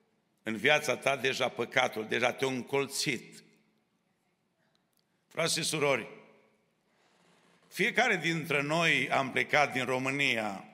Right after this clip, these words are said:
Eu, în anul două mii, am plecat din România tot cu un gând, ca și dumneavoastră, să-mi fac un trai mai bun. Și dumneavoastră pentru asta ați plecat din România,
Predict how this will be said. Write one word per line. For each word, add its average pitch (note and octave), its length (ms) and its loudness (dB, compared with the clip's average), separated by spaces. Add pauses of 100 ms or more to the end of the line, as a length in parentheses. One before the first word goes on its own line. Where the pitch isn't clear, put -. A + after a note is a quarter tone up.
(140)
Eu, C3+ 280 2
în C3 180 -2
anul C3+ 300 2
două C#3 280 2
mii, B2+ 120 0
am C3 160 0
plecat B2+ 300 0
din B2+ 120 0
România B2+ 440 0
tot D3 200 -2
cu C#3 120 -8
un B2+ 160 -2
gând, A2+ 300 -4
ca A2 120 -2
și G#2 140 -6
dumneavoastră, A2 800 -6 (1200)
să-mi B2 260 -2
fac C#3+ 300 2
un B2 200 -4
trai B2+ 400 2
mai A2 180 -4
bun. G#2 480 -6 (2000)
Și - 100 -16
dumneavoastră C#3 520 0
pentru D3 280 0
asta F3 200 0
ați C3 120 -4
plecat A#2 320 -2
din A2+ 100 -2
România, A2 560 -4